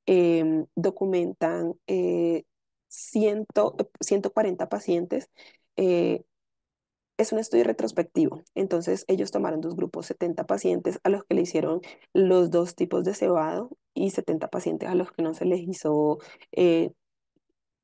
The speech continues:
cebado autólogo del circuito. Y lo que encontraron fue que, eh, se alcanzaron a tener hematocritos de treinta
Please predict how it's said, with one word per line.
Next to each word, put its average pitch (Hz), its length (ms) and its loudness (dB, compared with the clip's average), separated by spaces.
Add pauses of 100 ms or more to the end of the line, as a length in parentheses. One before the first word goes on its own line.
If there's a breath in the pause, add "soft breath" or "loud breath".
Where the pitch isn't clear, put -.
(120)
cebado 180 340 4
autólogo 175 420 2
del 180 100 0
circuito. 196 540 -2 (260 loud breath)
Y 220 100 0
lo 214 120 2
que 214 80 -6
encontraron 214 580 -2
fue 196 340 0
que, 196 400 -2
eh, 170 460 2 (880)
se - 220 -2
alcanzaron 185 420 -2
a 180 60 -6
tener 214 220 0
hematocritos 170 580 -4
de 180 120 0
treinta 170 480 -2